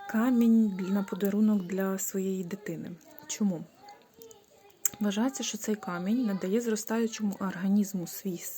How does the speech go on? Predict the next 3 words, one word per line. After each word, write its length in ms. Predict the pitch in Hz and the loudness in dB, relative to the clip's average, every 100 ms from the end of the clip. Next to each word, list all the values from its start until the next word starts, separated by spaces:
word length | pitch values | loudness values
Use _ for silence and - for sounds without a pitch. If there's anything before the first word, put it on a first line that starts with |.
| - | -10
свої 520 | - 175 190 180 180 | -10 -4 -2 -2 -4
сили, 580 | - - 151 156 175 339 - - - - - - _ | -10 -10 -8 -4 -4 -6 -10 -18 -16 -16 -16 -18 _
так, 340 | - 214 294 | -4 -2 -2